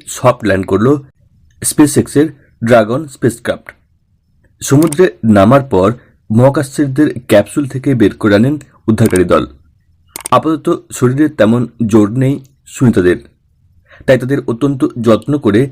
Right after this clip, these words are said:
বের করে আনা হয়, আর এরপর পাঠিয়ে দেওয়া হয় রিহ্যাবে। টানা দুশো ছিয়াশি দিনে সুনিতারা পৃথিবীকে প্রদক্ষিণ করেছেন চার হাজার পাঁচশো সাতাত্তর বার, পাড়ি দিয়েছেন উনিশশো বাহান্ন লাখ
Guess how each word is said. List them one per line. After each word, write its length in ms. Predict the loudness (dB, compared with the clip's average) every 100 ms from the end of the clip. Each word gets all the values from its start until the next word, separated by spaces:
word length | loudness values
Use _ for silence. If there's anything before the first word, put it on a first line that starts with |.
| -8 -2
বের 120 | 0 2
করে 120 | 2
আনা 140 | 2 2
হয়, 160 | 0 -2 -6 _ _ _ _ _ -4
আর 160 | 0 0 -4 -4
এরপর 260 | -2 0 0
পাঠিয়ে 280 | 0 -2 -2
দেওয়া 200 | 0 0
হয় 140 | 0 -4 -8 _ -2
রিহ্যাবে। 440 | 2 2 2 0 -2 _ _ _ _ _ _ _ _ _ _ _ 0
টানা 260 | 0 0 -6
দুশো 320 | -6 -6 -6 -8 -10 -8
ছিয়াশি 320 | 0 0 0
দিনে 260 | -2 -2 -2 -6 _ _ -18
সুনিতারা 480 | -2 2 2 4 2
পৃথিবীকে 520 | 2 -2 -2 -2 -2 -2 -6 _
প্রদক্ষিণ 400 | 0 0 0 0
করেছেন 340 | 2 2 0 -2 -6 _ _ _ _
চার 160 | 0 2
হাজার 220 | -2 -4 -6 -2
পাঁচশো 360 | -2 -2 -6 -6 -8 _ _ -6
সাতাত্তর 360 | -2 0 2 2
বার, 120 | 0 -4 _ _ _ _ _ _ _ _ _
পাড়ি 180 | -2 0
দিয়েছেন 360 | -2 -2 -4 -8 -8 _ _ _ -2
উনিশশো 420 | -2 -2 -4 -4 -4 -4
বাহান্ন 380 | -2 -2 -2 -2
লাখ 180 | -2